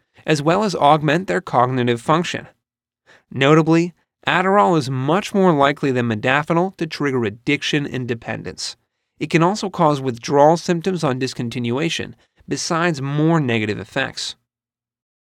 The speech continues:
There's more to say about modafinil. Here's an in-depth guide to frequently asked questions about modafinil. Click the link in the document. Additionally, to explore more about this nootropic and Adderall,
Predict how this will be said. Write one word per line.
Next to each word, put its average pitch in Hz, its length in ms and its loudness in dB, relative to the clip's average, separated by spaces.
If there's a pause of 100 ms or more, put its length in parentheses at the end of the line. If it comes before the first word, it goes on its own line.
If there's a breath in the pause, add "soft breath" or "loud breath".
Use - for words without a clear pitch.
(100)
There's 233 240 -2
more 175 240 4
to 170 60 4
say 151 320 0
about 127 300 -2
modafinil. 110 680 -6 (540)
Here's 220 260 0
an 190 140 0
in-depth 165 560 0
guide 123 440 0 (180)
to 113 120 -6
frequently 185 640 -2
asked 139 320 -2
questions 156 560 -2
about 127 340 0
modafinil. 139 640 -2 (180)
Click 170 200 0
the 139 100 -2
link 127 220 -4
in 123 40 -4
the 110 80 -4
document. 123 580 -4 (720 soft breath)
Additionally, 156 540 2 (120)
to 165 120 2
explore 180 440 0
more 147 340 4
about 139 280 2
this 139 180 -4
nootropic 135 680 0
and 156 280 0
Adderall, 131 480 -2